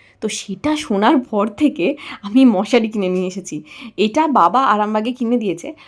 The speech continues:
মশারিটা ভীষণ সফট, এই জন্যই আরামবাগ থেকে কিনে আনলাম, কারণ অনলাইনে আমি একটা মশারি কিনেছিলাম যেটা এত বড়, এত বড় যে এরকম কিং সাইজের দুখানা বেড ওটাতে ফিট হবে। তারপরেও বলবো মশারির কোয়ালিটিটা প্রচণ্ড শক্ত নেটটা।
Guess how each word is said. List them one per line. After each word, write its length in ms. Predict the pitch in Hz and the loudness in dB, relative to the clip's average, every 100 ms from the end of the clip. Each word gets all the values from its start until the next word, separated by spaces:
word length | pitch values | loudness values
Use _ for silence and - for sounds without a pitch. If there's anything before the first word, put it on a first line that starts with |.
| _ 202 | _ -2
মশারিটা 400 | 202 202 302 403 | -2 0 -4 -4
ভীষণ 340 | 240 240 330 349 | -6 -4 -4 0
সফট, 380 | 202 - - - - - | 0 0 -2 -20 -20 -4
এই 180 | 226 254 | 0 2
জন্যই 260 | 330 381 | 2 2
আরামবাগ 300 | 403 339 339 349 | 2 0 0 0
থেকে 140 | 359 | 0
কিনে 180 | 339 339 | 0 0
আনলাম, 320 | 302 208 262 | 0 0 -2
কারণ 160 | 285 277 | -4 -2
অনলাইনে 540 | 214 214 247 294 320 | -2 0 0 0 0
আমি 160 | 320 311 | -2 -4
একটা 360 | 302 311 302 294 | -4 -4 -4 -4
মশারি 360 | 220 214 269 294 | -4 -2 -4 -2
কিনেছিলাম 440 | 294 208 202 302 - - - | -2 -2 -6 -8 -12 -20 -12
যেটা 240 | 208 240 302 | -6 -2 -2
এত 340 | - 214 208 302 | 0 -2 -2 -2
বড়, 340 | 302 285 226 226 | 4 4 4 2
এত 220 | 214 208 | -2 -2
বড় 280 | 214 254 220 | -2 0 0
যে 100 | 254 | -2
এরকম 480 | - 240 269 349 330 | -4 0 0 0 -2
কিং 220 | 330 339 | -2 -4
সাইজের 340 | 349 269 294 311 | -2 -2 -2 -4
দুখানা 380 | 277 302 339 311 | -4 -4 -4 -2
বেড 300 | 226 233 339 | 0 0 0
ওটাতে 400 | - 214 208 381 494 _ _ _ - | -2 -2 -2 -4 -6 _ _ _ -2
ফিট 180 | 277 | -2
হবে। 280 | - 143 - - - _ | 0 -4 -6 -14 -20 _
তারপরেও 460 | 226 220 233 294 330 | 6 6 6 0 0
বলবো 260 | 311 269 285 | -2 0 0
মশারির 380 | 220 220 285 | -2 -4 -6
কোয়ালিটিটা 560 | 277 226 208 220 208 180 | -4 -4 -4 -4 -4 -4
প্রচণ্ড 500 | - - - 359 349 | -6 -8 -8 -8 -8
শক্ত 540 | - 208 - - - | -10 -12 -14 -18 -4
নেটটা। 580 | 330 277 220 - - - | -2 0 -2 -4 -6 -6